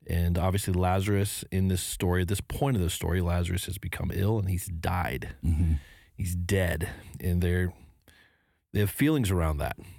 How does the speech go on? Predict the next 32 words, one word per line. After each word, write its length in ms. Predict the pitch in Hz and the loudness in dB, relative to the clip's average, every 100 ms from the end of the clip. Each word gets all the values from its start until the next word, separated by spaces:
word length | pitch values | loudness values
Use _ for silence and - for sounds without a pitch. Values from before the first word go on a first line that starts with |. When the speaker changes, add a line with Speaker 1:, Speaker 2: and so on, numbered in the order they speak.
| - | -18
Speaker 1:
Like, 160 | - - | -14 -4
why, 560 | 90 90 101 110 117 | 0 2 2 2 0
why 380 | 107 104 104 120 | -2 0 2 2
did 240 | 131 117 107 | 2 0 2
you 260 | 113 113 | 4 4
wait? 540 | 104 92 104 82 - - | 2 2 0 -2 -8 -4
Why 260 | 92 95 | 0 2
are 60 | 110 | 2
you, 400 | 117 110 107 95 - | 2 2 2 0 -2
why 140 | 92 | 0
are 60 | 104 | 2
you 100 | 123 | 2
not 140 | 123 | 0
here? 480 | 113 - 123 82 - - | 0 0 2 0 -6 -4
Speaker 2:
Yeah. 160 | 82 69 - - - | -4 -4 -12 -20 -4
Speaker 1:
Why 160 | 92 101 | 0 2
did 100 | 113 | 2
you 80 | |
not 160 | 127 110 | 2 0
heal 240 | - 139 | 2 4
my 140 | 113 95 | 4 2
brother? 500 | 90 107 95 78 - _ _ - - - _ _ _ _ | 2 0 -2 -6 -10 _ _ -20 -20 -20 _ _ _ _
Um, 140 | - 92 | 0 0
so 140 | 92 | 2
this, 80 | 104 | 0
the 80 | 104 | -2
story 260 | - 113 | 0 2
of 80 | 104 | 2
Lazarus 480 | 92 92 87 87 - | 2 2 2 0 -2
is, 80 | 95 85 - | -4 -6 -4
is 140 | 95 | 0
obviously, 600 | 92 92 92 - 92 92 | 0 0 0 0 0 0